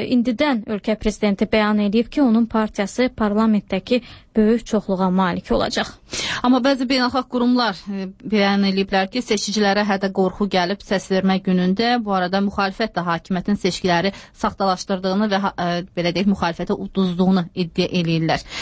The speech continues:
Speaker 2: Gürcüstanda baş verənlərdən Rövşən Rahiboğlu danışacaq.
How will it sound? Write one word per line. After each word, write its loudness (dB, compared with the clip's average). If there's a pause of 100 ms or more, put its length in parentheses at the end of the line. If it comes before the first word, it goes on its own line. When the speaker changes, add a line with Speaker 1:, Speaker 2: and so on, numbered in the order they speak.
(280)
Speaker 2:
Gürcüstanda 2
baş -4
verənlərdən 0
Rövşən -2
Rahiboğlu -2
danışacaq. -4